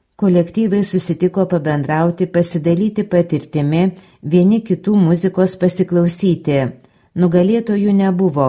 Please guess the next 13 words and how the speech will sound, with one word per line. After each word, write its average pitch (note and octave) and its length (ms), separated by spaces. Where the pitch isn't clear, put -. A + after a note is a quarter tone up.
kolektyvų F3 720
vadovams F3 680
įteikti D#3+ 580
atminimo F3 560
medaliai. D#3+ 800
Medaliu F#3 520
apdovanotas D#3+ 960
ir F#3+ 160
jauniausias F3+ 720
muzikantas, E3+ 1000
molėtiškis E3+ 960
Oskaras E3+ 640
Vaškevičius. D3 920